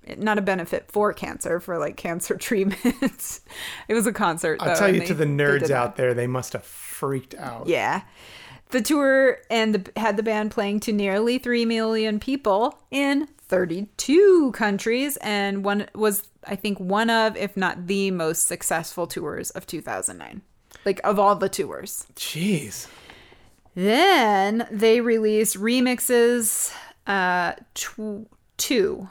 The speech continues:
Speaker 1: I think it's called Remixes two, eighty-one to two thousand eleven.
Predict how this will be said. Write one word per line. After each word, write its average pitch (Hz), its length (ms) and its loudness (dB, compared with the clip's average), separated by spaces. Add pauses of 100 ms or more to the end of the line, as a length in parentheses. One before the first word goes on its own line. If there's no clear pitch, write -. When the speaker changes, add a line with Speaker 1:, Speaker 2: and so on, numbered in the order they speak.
(140)
Speaker 1:
I 202 60 -6
think 196 140 -2
it's 185 80 -6
called 175 260 -4
Remixes 190 540 -4
two, - 280 -2 (920)
eighty-one 180 720 -2
to - 100 -8
two 175 180 -4
thousand - 380 -6
eleven. 107 560 -8